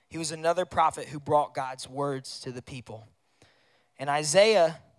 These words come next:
talks a lot about this future Messiah, this future king. And in Isaiah chapter six, if you guys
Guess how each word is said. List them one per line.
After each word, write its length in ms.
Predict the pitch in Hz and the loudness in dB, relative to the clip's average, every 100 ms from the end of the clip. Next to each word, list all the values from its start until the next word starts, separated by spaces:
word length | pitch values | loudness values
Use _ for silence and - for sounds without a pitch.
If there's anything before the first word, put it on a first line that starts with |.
| - | -4
talks 320 | - 160 - | 0 0 0
a 40 | |
lot 320 | 156 151 156 170 | -4 0 2 2
about 380 | 160 156 - | 0 -2 -2
this 340 | 143 135 - - | -6 -8 -8 -14
future 720 | - - - 196 202 - 170 | -16 -14 -6 -4 -4 -6 -6
Messiah, 760 | 147 143 - 123 127 113 120 - _ _ _ | -6 -6 -8 -12 -14 -14 -16 -20 _ _ _
this 240 | 147 139 | -4 -4
future 500 | - - 180 175 151 | -6 -8 -8 -6 -8
king. 520 | 143 - 127 117 127 131 _ _ _ _ _ _ _ _ 143 | -8 -10 -12 -14 -18 _ _ _ _ _ _ _ _ _ -10
And 80 | |
in 80 | 156 | -2
Isaiah 440 | 151 151 139 196 208 | 0 2 2 2 0
chapter 380 | - 190 - | 0 -2 -2
six, 640 | 165 - 208 185 151 - - | -8 -6 -2 -2 -4 -10 -14
if 100 | 151 | -10
you 80 | 156 | -2
guys 340 | 156 147 - | -2 -2 -6